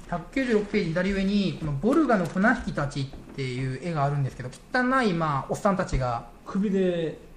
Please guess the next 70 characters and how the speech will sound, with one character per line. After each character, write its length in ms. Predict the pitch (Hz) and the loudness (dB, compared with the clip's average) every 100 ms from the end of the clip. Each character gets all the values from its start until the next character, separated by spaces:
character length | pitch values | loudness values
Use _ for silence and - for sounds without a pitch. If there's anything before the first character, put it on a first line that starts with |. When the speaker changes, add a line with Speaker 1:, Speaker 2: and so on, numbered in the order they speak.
| - | -2
Speaker 2:
引 80 | 226 | 6
っ 40 | |
張 120 | 220 | 6
っ 40 | 175 | 6
て 60 | |
ま 100 | 117 | 0
す 0 | |
ね。 0 | |
Speaker 1:
ま 0 | |
あ、 0 | |
そ 80 | 220 | -2
う 20 | |
で 100 | 240 | -2
す 60 | - | 0
ね、 180 | 180 160 131 - - | 0 0 -4 -8 -4
肩 260 | 202 214 | 2 4
と 80 | 196 | 2
か 100 | 160 | -2
首 240 | 185 170 | -2 0
で、 320 | 170 190 165 139 | 4 4 4 0
あ 120 | 143 | -2
の、 200 | 139 139 | 0 -2
後 240 | 147 214 233 | -4 0 2
ろ 40 | |
の 280 | 233 226 226 - - | 4 4 0 -10 -6
船 220 | 240 220 | 2 4
を、 220 | 214 202 - - - - - - | 4 -2 -10 -20 -20 -20 -20 -4
風 200 | - 247 | 2 4
が 100 | 233 | 6
な 100 | 233 | 4
い 80 | 226 | 4
か 100 | 143 | 0
ら、 240 | 123 - - - - - | -2 -6 -18 -20 -16 -2
ね、 240 | 202 - - | -2 -2 2
帆 180 | 208 | 2
船 220 | 208 208 196 | 4 2 2
を、 180 | 202 - - | 2 -4 -12
帆 200 | - 208 | 2 2
船 120 | 208 | 4
を 60 | 196 | 2
人 160 | 156 202 | 6 4
力 140 | 202 | 4
で 60 | 196 | -2
引 80 | |
っ 20 | - | -2
張 60 | 208 | 0
っ 60 | |
て 60 | 202 | 2
ま 80 | 196 | 0
す 60 | |
け 60 | 135 | 0
ど、 280 | 143 135 - | -2 -2 -6
こ 120 | - 220 | 0 2
の 80 | |
絵 40 | 240 | 2
が 80 | 156 | 0
Speaker 2:
は 40 | |
い。 40 | |
Speaker 1:
千 100 | 247 | 0
八 140 | 214 147 | 0 0
百 120 | 147 | -2
七 220 | 139 180 | 0 0
十 160 | 190 127 | -2 -4
三 240 | - 151 | -4 -2
年 140 | 160 156 | -2 -2
な 80 | 143 | -2
ん 40 | |
で 60 | 117 | -6
す 80 | |
よ。 140 | 113 | -10